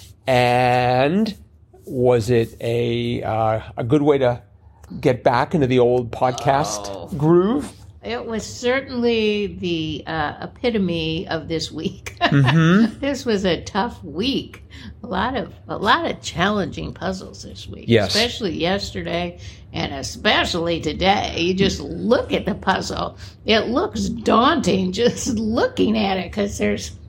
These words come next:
Speaker 2: <clears throat> hardly any black squares. And, and so I, um,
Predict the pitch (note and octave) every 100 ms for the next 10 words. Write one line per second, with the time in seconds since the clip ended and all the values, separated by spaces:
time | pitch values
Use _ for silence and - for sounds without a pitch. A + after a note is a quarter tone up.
0 | - - G4 C#4 - A#3+ C#4+ A#3+ A3+ -
1 | A#3+ C4 G3+ G#3+ G#3+ - - - A3+ -
2 | - - - - - - - - - -
3 | F#3 F#3 D#3+ D#3+ - - - - - -
4 | F3+ F3+ E3 - E3+ D#3+ D#3 - - F#3+
5 | G#3 G3 F#3+ E3+ D#3 C#3 C#3